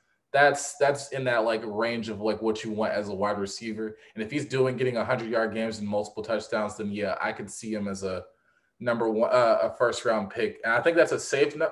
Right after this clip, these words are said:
first round pick. It's just that maybe Rondale Moore probably has more talent. It's just that, yeah, his height is the only issue that would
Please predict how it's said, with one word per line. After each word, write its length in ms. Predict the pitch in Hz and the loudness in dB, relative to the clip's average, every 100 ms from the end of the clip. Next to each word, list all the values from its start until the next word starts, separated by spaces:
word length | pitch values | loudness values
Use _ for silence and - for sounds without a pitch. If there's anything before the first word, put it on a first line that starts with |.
| - | 2
first 260 | 165 165 160 | 2 4 6
round 240 | 156 151 | 4 4
pick. 300 | 165 165 - - _ - | 0 0 -4 -18 _ -8
It's 160 | 127 127 | -6 0
just 100 | 139 | 4
that 160 | 120 | 4
maybe 220 | 123 127 | 4 0
Rondale 420 | 117 117 117 110 107 | 2 2 2 2 2
Moore 440 | 110 107 101 - _ | 2 4 2 -2 _
probably 280 | 123 113 107 | 2 2 2
has 240 | 110 101 | 0 0
more 180 | 104 95 | -2 -4
talent. 460 | - 113 113 117 | -2 0 2 2
It's 140 | 101 104 | 0 -6
just 160 | 101 | -8
that, 180 | 98 80 | -6 -4
yeah, 160 | 90 85 | -4 -4
his 140 | 107 | -6
height 340 | - 107 - - _ _ - | -4 -4 -4 -10 _ _ -8
is 180 | 101 95 | -8 -4
the 140 | 98 | -4
only 240 | 98 98 | -2 -2
issue 480 | - 98 - 92 95 - _ - | -4 -6 -6 -8 -10 -14 _ -10
that 100 | 90 | -8
would 260 | 80 98 | -6 -8